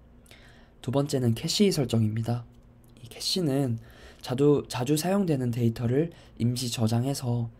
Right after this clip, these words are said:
반복적으로 계산되는 것을, 어, 줄일 수 있습니다. 그래서 상단 메뉴에서 마찬가지로 플레이백을 선택하시고 플레이백에서 렌더 캐시로 이동하시면 되겠습니다.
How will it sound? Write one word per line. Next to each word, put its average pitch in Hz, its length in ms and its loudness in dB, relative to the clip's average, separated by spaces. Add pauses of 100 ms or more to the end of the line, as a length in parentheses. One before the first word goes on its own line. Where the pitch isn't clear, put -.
(340)
반복적으로 151 720 0 (220)
계산되는 120 560 2
것을, 131 360 2 (440)
어, 110 200 -2
줄일 143 280 2
수 151 100 -4
있습니다. 113 400 -8 (420)
그래서 120 360 -4 (320)
상단 180 320 0
메뉴에서 117 640 2
마찬가지로 120 600 -2
플레이백을 151 560 -2
선택하시고 135 800 -4 (360)
플레이백에서 156 840 0 (400)
렌더 127 300 0
캐시로 - 680 -2
이동하시면 131 580 -2
되겠습니다. 117 520 -10